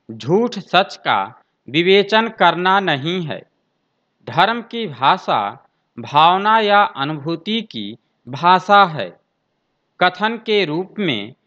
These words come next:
इसका सत्यायीकरण नहीं किया जा सकता। तर्क की भाषा की भांति धर्म की भाषा के समक्ष कोई समस्या नहीं होती।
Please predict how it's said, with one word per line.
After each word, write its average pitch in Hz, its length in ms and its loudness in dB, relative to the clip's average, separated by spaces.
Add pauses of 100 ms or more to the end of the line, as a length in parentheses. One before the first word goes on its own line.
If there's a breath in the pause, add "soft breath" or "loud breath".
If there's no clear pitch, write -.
(240)
इसका 180 420 0
सत्यायीकरण 180 1120 -2 (340)
नहीं 190 420 0
किया 185 380 0
जा 185 240 0
सकता। 185 440 -6 (1000)
तर्क 226 300 0
की 233 280 -10
भाषा 160 520 2
की 165 280 -10
भांति 127 640 -2 (460)
धर्म 185 360 0
की 226 260 -10
भाषा 160 540 2
के 190 220 -6
समक्ष 175 580 -4 (560)
कोई 196 300 0
समस्या 160 640 0 (480)
नहीं 185 460 0
होती। 185 420 -8